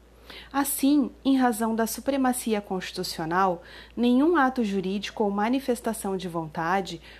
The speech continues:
pode subsistir validamente se for incompatível com a lei fundamental. Em razão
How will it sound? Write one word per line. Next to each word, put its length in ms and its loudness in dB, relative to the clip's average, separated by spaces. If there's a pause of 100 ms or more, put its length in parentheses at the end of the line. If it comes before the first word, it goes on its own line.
(140)
pode 260 0
subsistir 840 -2
validamente 880 0
se 160 -6
for 180 -4
incompatível 960 -2
com 240 -4
a 60 0
lei 220 -2
fundamental. 840 -4 (720)
Em 180 4
razão 600 2